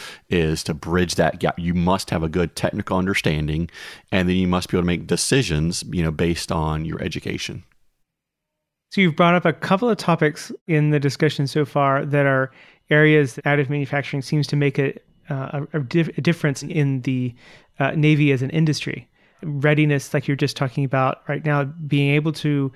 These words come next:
Speaker 2: uh, have a general purpose fabrication tool to repair something, but also problem solving, you mentioned it as a core value for future officers and leaders. What are some of the other key values?
Speaker 1: They're a lot like the things you just said.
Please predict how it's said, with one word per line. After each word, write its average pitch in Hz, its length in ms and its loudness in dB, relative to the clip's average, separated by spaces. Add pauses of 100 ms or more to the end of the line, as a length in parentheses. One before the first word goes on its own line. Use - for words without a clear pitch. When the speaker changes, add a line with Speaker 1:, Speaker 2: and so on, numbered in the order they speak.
(260)
Speaker 2:
uh, 131 80 -10
have 139 280 0
a 139 240 2 (280)
general 156 240 4
purpose 160 440 0
fabrication 156 640 2
tool 156 380 4
to 143 180 -2
repair 151 420 4
something, 135 480 -2 (540)
but 151 140 4
also 151 320 2
problem 165 420 4
solving, 156 380 2
you 151 100 2
mentioned 147 380 2
it 139 80 2
as 143 100 -8
a 131 60 0
core 147 260 -2
value 139 480 2
for 131 460 0 (160)
future 139 360 0 (120)
officers 147 520 -2
and 143 120 -2
leaders. 139 480 -2 (580)
What 180 300 2
are 254 80 0
some 226 260 2
of 208 60 2
the 185 180 2
other 175 480 4 (140)
key 175 580 0 (240)
values? 131 720 0 (220)
Speaker 1:
They're 135 280 4
a 127 180 2
lot 143 240 4
like 123 160 4
the 110 80 -2
things 104 300 2
you 90 160 2
just 85 300 -2
said. - 520 0